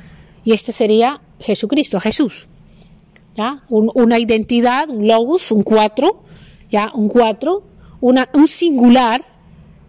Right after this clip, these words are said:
un singular, de-, un determinado singular. Y lo de las jerarquías bajas a un determinado singular.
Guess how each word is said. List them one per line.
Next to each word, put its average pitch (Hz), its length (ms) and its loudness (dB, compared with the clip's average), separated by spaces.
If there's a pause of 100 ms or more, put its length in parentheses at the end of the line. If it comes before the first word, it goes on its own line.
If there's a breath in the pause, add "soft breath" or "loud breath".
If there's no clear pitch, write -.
(160)
un 277 140 2
singular, 202 520 2
de-, 214 300 0
un 262 80 4
determinado 233 500 2
singular. 185 520 -2 (1000)
Y 196 80 -2
lo 214 120 2
de 214 80 4
las 202 180 -2
jerarquías 233 560 0
bajas 254 500 -4 (520 soft breath)
a 214 140 0
un 208 60 0
determinado 196 540 0
singular. 226 520 -4